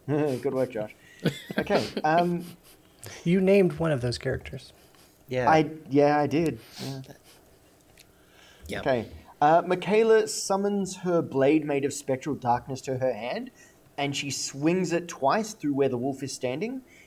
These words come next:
Speaker 1: It, however, just go, like, just each strike just goes directly through where the wolf was. And, uh, we come to Malf. It's your turn.
Speaker 3: So you'd say this is some kind of undead wolf, right?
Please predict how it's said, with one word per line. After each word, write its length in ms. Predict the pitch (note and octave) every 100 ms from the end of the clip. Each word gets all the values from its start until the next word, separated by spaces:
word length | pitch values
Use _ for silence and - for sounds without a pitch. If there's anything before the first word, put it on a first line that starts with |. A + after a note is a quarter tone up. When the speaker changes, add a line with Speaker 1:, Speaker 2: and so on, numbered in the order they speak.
| _ -
Speaker 1:
It, 120 | C#3+
however, 380 | D#3+ D#3+ E3+ E3
just 260 | E3+ E3
go, 400 | - D3 D3 C#3 C#3+
like, 280 | D3 C#3+ C#3+
just 200 | - D#3 -
each 220 | F#3 F3+
strike 420 | - - D#3 D3
just 180 | D3 D#3
goes 200 | D3+ C#3
directly 520 | C#3 C3 C3 C#3 D3 B2+ -
through 180 | - C3+
where 220 | A2+ B2
the 80 | A#2+
wolf 280 | G#2 A2+ - -
was. 520 | G2+ G2 - - - _ _ _ _ _ - _ _ _ - - _ _ _ _ _ _ _ _ _ - - -
And, 360 | C3 D#3 E3
uh, 280 | E3+ E3+ F3
we 200 | F3 F#3
come 200 | F3 F#3+ F#3+
to 140 | G#3
Malf. 320 | G3+ B3 - - - -
It's 120 | -
your 100 | G3+
turn. 280 | D3+ A2+ - - _
Speaker 3:
So 180 | _ -
you'd 200 | F3 F3
say 240 | - E3 D3+
this 140 | C#3
is 100 | C#3
some 180 | - C3
kind 200 | B2+ B2+
of 100 | A2+
undead 420 | A2+ A2 G#2+ G#2+
wolf, 420 | G#2 G#2+ G#2+ - -
right? 280 | G2+ A2+